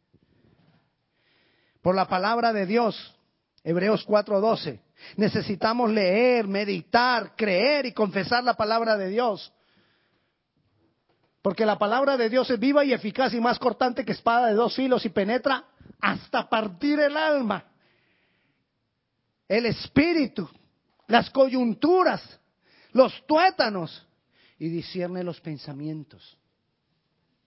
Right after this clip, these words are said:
La obra de Cristo, el Espíritu Santo,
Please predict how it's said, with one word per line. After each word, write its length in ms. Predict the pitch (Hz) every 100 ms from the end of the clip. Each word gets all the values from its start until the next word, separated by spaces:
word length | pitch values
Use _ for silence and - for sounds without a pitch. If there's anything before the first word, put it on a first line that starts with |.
| _ _ -
La 180 | 156 160
obra 280 | 196 214
de 140 | 208 190
Cristo, 500 | - 87 - - 107 _ _ -
el 160 | 196 -
Espíritu 540 | - - 214 226 202
Santo, 560 | - 202 190 - 120